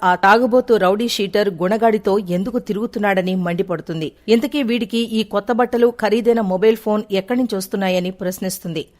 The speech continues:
దాంతో పార్వతి స్పందిస్తూ, ఆ గుణగాడితో తిరగడం మొదలైనప్పటి నుంచే శివ దగ్గర ఇవన్నీ కనిపిస్తున్నాయి అనంటుంది. దాంతో మీనా శివపై మండిపడుతుంది. అమ్మకు ఆరోగ్యం బాగా లేకపోయినా కూడా పువ్వులమ్మి మరి మన కుటుంబం కోసం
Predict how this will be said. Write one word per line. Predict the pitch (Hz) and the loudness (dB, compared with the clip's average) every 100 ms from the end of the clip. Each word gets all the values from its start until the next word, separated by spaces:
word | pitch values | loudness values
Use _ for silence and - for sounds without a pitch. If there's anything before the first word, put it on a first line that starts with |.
| - | -2
దాంతో | 208 202 202 | 2 2 0
పార్వతి | 190 190 196 208 202 | -2 2 2 0 -4
స్పందిస్తూ, | 190 - 170 175 - 214 170 - _ _ - | -6 -4 -6 -6 -4 -4 -4 -6 _ _ 2
ఆ | 202 | 2
గుణగాడితో | 185 185 226 226 220 214 208 | 4 2 2 4 2 2 -2
తిరగడం | 202 190 208 208 | 0 0 0 0
మొదలైనప్పటి | 180 185 208 202 190 190 185 | 0 0 0 -2 -4 -6 -4
నుంచే | 185 202 185 185 | -4 -2 -2 -2
శివ | - 190 | -2 0
దగ్గర | 208 196 202 | 0 2 2
ఇవన్నీ | 175 175 208 | 0 0 -2
కనిపిస్తున్నాయి | 208 170 202 190 180 175 170 202 196 | -2 -4 -6 -8 -6 -4 -4 -4 -4
అనంటుంది. | 175 160 170 156 - _ _ | -4 -4 -8 -8 -10 _ _
దాంతో | 214 233 233 233 | 6 6 6 0
మీనా | 208 208 226 208 | 2 2 2 0
శివపై | 220 - 202 220 202 185 | -2 -2 2 2 2 0
మండిపడుతుంది. | 185 180 196 185 160 170 156 - _ _ - | 0 -2 -2 -4 -4 -6 -6 -8 _ _ -2
అమ్మకు | 185 208 202 | 0 4 6
ఆరోగ్యం | 180 202 190 185 | 6 4 0 2
బాగా | 175 185 | 2 4
లేకపోయినా | 196 185 180 190 180 | 2 2 0 -4 -2
కూడా | 175 180 185 190 | -2 0 2 2
పువ్వులమ్మి | - 208 254 240 202 202 | 0 -4 0 2 2 0
మరి | 185 185 185 | 0 0 0
మన | 180 | -2
కుటుంబం | 180 185 208 214 202 | -2 -6 -4 -2 -2
కోసం | 185 185 190 | -4 -2 -4